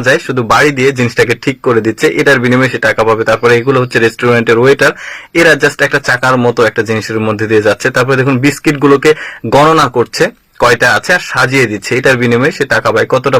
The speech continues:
পরিশ্রম, সহজ পরিশ্রমে তারা অর্থ উপার্জন করছে। দেখুন, এই যে এই বিস্কিটগুলো, just এটা নিয়ে, বিস্কিটগুলো কিন্তু অনেক দাম।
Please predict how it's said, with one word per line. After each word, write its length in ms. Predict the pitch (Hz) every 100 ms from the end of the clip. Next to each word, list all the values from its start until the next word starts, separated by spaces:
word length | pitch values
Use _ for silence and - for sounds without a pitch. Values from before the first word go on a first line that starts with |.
| 120
পরিশ্রম, 420 | 123 117 123 117 117 - -
সহজ 440 | - - 147 170 160 147
পরিশ্রমে 420 | 127 127 120 117
তারা 220 | 110 110 104 - 123
অর্থ 140 | 117 -
উপার্জন 380 | 117 117 113 117
করছে। 260 | 110 104 113 110
দেখুন, 220 | 104 123 - -
এই 160 | 120
যে 120 | 117 120 -
এই 140 | 139 127
বিস্কিটগুলো, 680 | 120 123 - 127 117 120 135 151 120
just 260 | 131 127 - 131 - -
এটা 220 | 139 127 127
নিয়ে, 300 | 123 151 160 - - -
বিস্কিটগুলো 400 | 135 131 175 190 190
কিন্তু 140 | 190
অনেক 280 | 175 160 120 104
দাম। 140 | 110